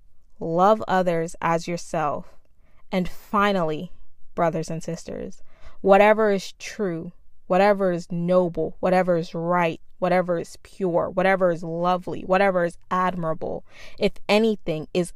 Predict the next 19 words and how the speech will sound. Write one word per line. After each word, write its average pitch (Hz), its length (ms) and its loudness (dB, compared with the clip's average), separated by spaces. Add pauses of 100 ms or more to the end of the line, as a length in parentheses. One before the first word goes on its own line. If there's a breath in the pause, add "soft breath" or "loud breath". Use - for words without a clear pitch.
excellent 185 500 2
or 165 140 0
praiseworthy, 175 1080 0 (540)
think 208 340 2 (160)
about 156 500 0 (140)
such - 640 -6 (220)
things. - 580 -12 (2000 soft breath)
For 196 180 2
faith 226 480 2
comes 220 420 -4
by 160 320 0
hearing, 220 720 -4 (680 soft breath)
and 185 160 2
hearing 190 680 2 (100)
the 170 100 -4
word 160 240 0
of 160 140 -6
God. - 420 -6 (1700)
Remember, 190 680 -2